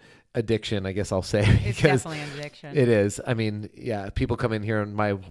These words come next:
Speaker 1: my hallway of medals, and they're like, "Oh, is that your whole gyms?" I'm like, "Uh, y-,
Speaker 2: Mm.
Speaker 1: no, those are all mine."
Speaker 2: Yeah.
Speaker 1: Um, there's, like, hundreds of 'em.
Speaker 2: Yeah, I love it.
Speaker 1: Um, but then it just goes to, into, like,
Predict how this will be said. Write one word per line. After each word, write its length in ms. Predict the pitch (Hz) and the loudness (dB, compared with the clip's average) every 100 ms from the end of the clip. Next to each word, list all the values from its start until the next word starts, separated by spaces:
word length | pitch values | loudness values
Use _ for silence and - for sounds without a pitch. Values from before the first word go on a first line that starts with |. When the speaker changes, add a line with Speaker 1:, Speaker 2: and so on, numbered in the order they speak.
| - | -12
Speaker 1:
my 240 | 110 104 | -4 -2
hallway 540 | 98 127 117 110 107 104 | 0 4 4 4 0 0
of 260 | 101 95 | -2 -4
medals, 500 | 131 113 104 95 110 | -2 0 2 2 2
and 100 | 110 | 2
they're 80 | 107 | 2
like, 280 | 104 107 131 | 2 0 0
"Oh, 160 | 160 | 2
is 160 | 117 107 | 4 2
that 160 | 113 120 | -2 -2
your 100 | 110 | -2
whole 160 | 113 | -2
gyms?" 320 | 107 120 139 | 0 -4 -2
I'm 180 | 131 120 | -4 -4
like, 240 | 120 123 - | -6 -8 -8
"Uh, 100 | 165 | -10
y-, 300 | 165 190 208 | -10 -12 -12
Speaker 2:
Mm. 120 | 294 170 175 | -14 -12 -6
Speaker 1:
no, 280 | 180 156 165 | 0 4 4
those 160 | 165 | 4
are 140 | 147 147 | 4 4
all 100 | 147 | 6
mine." 300 | 143 131 127 | 4 4 4
Speaker 2:
Yeah. 280 | 214 190 208 - - | 2 0 -4 -10 0
Speaker 1:
Um, 420 | 147 139 127 127 | 4 6 4 2
there's, 120 | 120 | 2
like, 120 | 113 | 0
hundreds 320 | 98 123 113 | 0 -2 0
of 140 | 95 87 | 0 2
'em. 80 | 95 | 2
Speaker 2:
Yeah, 160 | 233 180 | 2 0
I 40 | |
love 220 | 175 175 | -4 -6
it. 60 | 160 | 2
Speaker 1:
Um, 680 | 135 123 113 101 95 95 - _ _ _ _ - - | 4 6 6 2 -4 -14 -18 _ _ _ _ -20 -16
but 260 | 123 131 131 | 4 6 6
then 180 | 127 | 2
it 140 | 123 120 | 2 -2
just 240 | 127 - | -2 0
goes 240 | 120 120 - | 2 2 2
to, 120 | 123 | -4
into, 260 | 117 117 110 | -4 -2 0
like, 320 | 110 104 | 0 -2